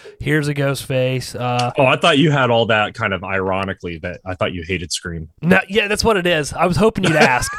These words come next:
Speaker 2: <laughs>
Speaker 1: I just put it there hoping you would ask. Um, but I was like, "The new ha-, the new Scream movie's coming out. Like, let's do Scream this year." So Abby,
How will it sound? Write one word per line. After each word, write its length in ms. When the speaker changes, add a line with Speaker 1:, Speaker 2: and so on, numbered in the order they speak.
Speaker 2:
<laughs> 160
Speaker 1:
I 100
just 160
put 160
it 120
there 300
hoping 400
you 120
would 100
ask. 400
Um, 380
but 60
I 60
was 60
like, 100
"The 80
new 200
ha-, 200
the 100
new 160
Scream 340
movie's 280
coming 240
out. 320
Like, 200
let's 220
do 100
Scream 360
this 160
year." 160
So 120
Abby, 320